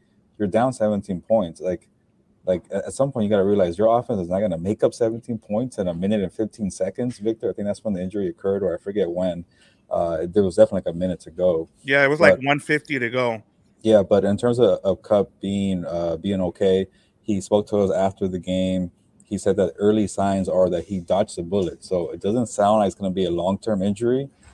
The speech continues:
Speaker 1: uh, but it could definitely affect his practice status for, for the week. And I know for fantasy football people, uh, that was probably a sense of relief.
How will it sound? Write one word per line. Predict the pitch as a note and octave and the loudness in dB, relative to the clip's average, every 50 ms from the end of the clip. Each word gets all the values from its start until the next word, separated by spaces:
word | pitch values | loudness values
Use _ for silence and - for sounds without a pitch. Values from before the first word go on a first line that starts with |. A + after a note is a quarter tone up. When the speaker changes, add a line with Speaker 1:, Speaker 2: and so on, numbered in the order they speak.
| _ _ - | _ _ 0
Speaker 1:
uh, | - F#2+ F#2 E2 | 2 4 4 4
but | D#2+ - G2 | 4 4 0
it | F#2+ | 0
could | - F#2 F2 | 0 2 4
definitely | A2 A2 A2 - A2 G#2 G2 | 4 4 4 4 2 2 2
affect | F#2 E2+ - - G2+ G2 - | 0 0 0 0 0 0 0
his | F#2+ F2+ - | -2 -6 -6
practice | _ - G2 F#2 F#2 - F#2 F2 | _ 2 4 4 2 2 -2 -10
status | - - F#2 F2+ F#2 F#2 F2+ E2+ - | -4 0 2 4 4 4 2 0 -4
for, | - _ - F#2 F2+ F2 E2 - | -10 _ -8 -6 -4 -4 -4 -6
for | - _ - G#2 F#2+ | -8 _ -4 -2 -2
the | F2 F2+ | -2 -2
week. | E2+ E2 F#2 F#2+ G2 F#2+ - - | -4 -4 -2 -2 -2 -4 -4 -6
And | F#2 F2 | -8 -6
I | F2 | -4
know | F#2 F#2+ F#2+ F#2+ F2 - _ _ _ _ _ _ _ _ | 0 2 2 2 2 -2 _ _ _ _ _ _ _ _
for | - G#2 F#2 | -2 -2 0
fantasy | - G2+ G2 G#2 G2 F2 F#2+ | 2 2 2 2 2 0 -2
football | - - G#2 F#2+ F2+ F2+ F2 | -2 -2 0 2 2 2 2
people, | - - G2+ F#2 - F#2+ F2+ F2 F2 _ _ _ _ _ _ - - | 0 -4 -8 -4 -2 -2 -2 -2 -2 _ _ _ _ _ _ -8 -4
uh, | F2+ F2+ F2+ F2 F2 D#2+ - - | -2 0 0 0 0 -2 0 2
that | F2+ F#2 | 4 4
was | - - | 4 2
probably | - - - G2 F#2+ F#2 F2 | 2 2 4 4 4 4 2
a | |
sense | E2+ - A2+ G#2+ - | 2 2 2 0 0
of | F#2 F2 | -2 -6
relief. | F#2 F2 E2+ G2+ B2 C3+ D3 D3 - - | -4 -2 2 2 2 2 2 0 -4 -8